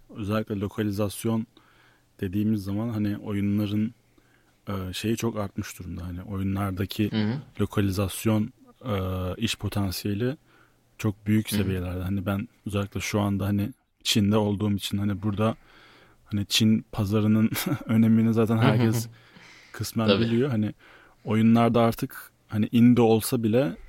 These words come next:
Speaker 1: Çin dil desteği, hani diyalog olmasa
Speaker 2: Evet.
Speaker 1: bile hani Çin dil desteği koyuyorlar bir şekilde. Koyabilirlerse,
Speaker 2: Hı hı.
Speaker 1: e, şey de koyuyorlar hani, e, voice over da konuluyor hani bu bütçesi olan triple A oyunlar.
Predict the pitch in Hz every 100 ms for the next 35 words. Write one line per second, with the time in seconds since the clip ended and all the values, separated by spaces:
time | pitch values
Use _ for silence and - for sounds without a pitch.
0 | - - - - 117 113 80 _ 101 110
1 | 110 107 95 - 101 117 139 - _ -
2 | 101 92 98 113 _ _ _ 107 110 117
3 | 113 120 113 90 87 95 92 87 - 110
4 | 110 110 107 101 - 117 - 113 110 107
5 | 98 85 - - - 101 131 - - -
6 | - - 104 107 117 117 113 104 - 147
7 | 151 - 143 _ - 98 95 117 110 101
8 | 98 87 90 90 90 95 92 117 - _
9 | _ - 101 92 92 90 92 104 101 110
10 | 107 107 101 - 92 85 90 90 92 90
11 | - - _ - 120 107 - - _ 107
12 | 107 107 95 95 95 98 - 95 98 98
13 | 92 92 92 123 175 -